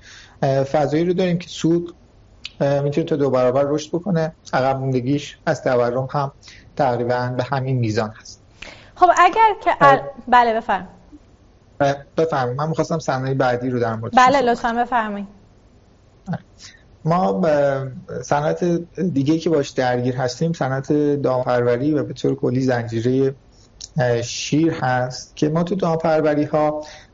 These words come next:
Speaker 1: اه، به اندازه روغن خوراکی شفافیت نداریم. یعنی تو صورت‌های مالیشون ما نمی‌تونیم ببینیم که الان،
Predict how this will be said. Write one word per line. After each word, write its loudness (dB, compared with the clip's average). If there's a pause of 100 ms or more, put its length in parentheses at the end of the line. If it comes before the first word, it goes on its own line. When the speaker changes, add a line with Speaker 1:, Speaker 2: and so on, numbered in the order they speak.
Speaker 1:
اه، 2
به 0
اندازه 2
روغن 2
خوراکی 0
شفافیت -2
نداریم. -2
یعنی -2
تو -6
صورت‌های -2
مالیشون -4
ما -2
نمی‌تونیم -2
ببینیم 0
که -2
الان، -2